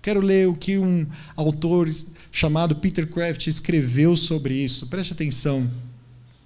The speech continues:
Ele diz assim: queremos tornar nossa vida complexa. Não precisamos disso,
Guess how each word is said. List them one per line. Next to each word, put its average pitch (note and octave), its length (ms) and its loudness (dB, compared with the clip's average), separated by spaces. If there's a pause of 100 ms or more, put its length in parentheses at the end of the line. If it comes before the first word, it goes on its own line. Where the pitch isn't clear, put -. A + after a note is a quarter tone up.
Ele D3 140 -2
diz E3 120 2
assim: D3 460 2 (420)
queremos G3+ 540 2
tornar G3 560 2
nossa G3+ 340 2
vida E3 420 0
complexa. D3+ 880 2 (640)
Não C4 160 4
precisamos F#3 520 4
disso, B2+ 420 0